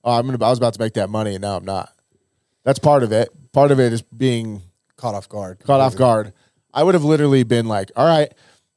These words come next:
Speaker 1: I get it. You gotta do what you gotta do. It's a business." But Dana, I'm, and I would have looked into the camera and been like, "I want the title shot after that.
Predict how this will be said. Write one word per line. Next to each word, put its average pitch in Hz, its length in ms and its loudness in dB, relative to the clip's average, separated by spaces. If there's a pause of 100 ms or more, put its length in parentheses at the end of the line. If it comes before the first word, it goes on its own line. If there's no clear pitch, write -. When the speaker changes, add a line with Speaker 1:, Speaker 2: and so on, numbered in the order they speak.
(180)
Speaker 1:
I 143 140 -2
get 151 160 2
it. 156 200 -2 (200)
You 127 100 -14
gotta 156 200 2
do 151 120 2
what 151 160 -2
you 143 60 -4
gotta 143 180 4
do. 143 240 -2
It's 139 160 -2
a 123 40 -2
business." 139 500 0
But 117 240 -2
Dana, 127 420 -2 (480)
I'm, 131 220 -6
and 123 120 -2
I 131 60 2
would 131 80 2
have 135 100 -2
looked 151 200 2
into 147 160 -4
the 127 100 -2
camera 123 360 -2
and 107 100 -6
been 104 100 -4
like, 95 380 -10 (200)
"I 131 120 4
want 143 240 2
the 131 60 0
title 120 300 2
shot 104 280 0
after 92 260 -2
that. 87 200 -12